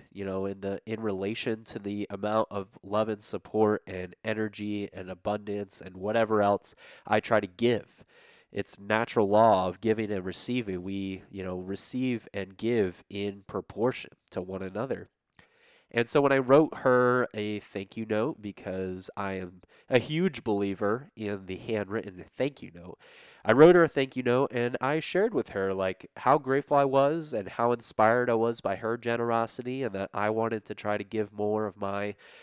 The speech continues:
time and talents because I'm just not in a position necessarily to be, uh, giving of my money, maybe.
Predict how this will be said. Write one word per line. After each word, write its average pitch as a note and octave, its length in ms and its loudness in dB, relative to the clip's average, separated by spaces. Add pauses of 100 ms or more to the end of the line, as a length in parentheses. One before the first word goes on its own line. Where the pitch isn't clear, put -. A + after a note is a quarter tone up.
(200)
time A#2 320 0
and G2+ 120 -6
talents A2 580 -4
because G2+ 280 -8
I'm G2 200 -8
just - 300 -12
not G2+ 400 -2 (220)
in G#2 160 -4
a G#2+ 80 -4
position A2+ 500 -4
necessarily A#2+ 680 -2
to - 120 -10
be, G2+ 380 -4 (360)
uh, G2 280 -2
giving G#2+ 280 -2
of G2+ 140 -2
my G2 140 -6
money, G#2+ 340 -4
maybe. D3+ 380 -4